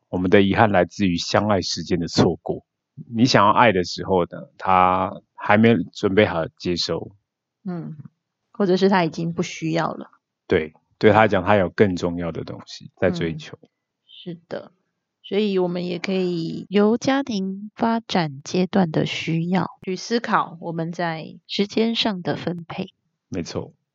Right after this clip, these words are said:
Speaker 2: 嗯，那我们今天所提到的就是说，先生呢，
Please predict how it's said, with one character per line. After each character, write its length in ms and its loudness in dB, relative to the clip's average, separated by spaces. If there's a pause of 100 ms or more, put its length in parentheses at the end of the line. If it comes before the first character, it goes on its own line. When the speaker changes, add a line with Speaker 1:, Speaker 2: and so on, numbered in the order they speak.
(200)
Speaker 2:
嗯， 300 -10 (240)
那 200 2
我 100 4
们 420 -2 (200)
今 180 -8
天 320 0
所 240 -2
提 200 -10
到 260 0
的 340 -4
就 160 -8
是 140 -10
说， 260 -4
先 220 -4
生 280 0
呢， 500 -2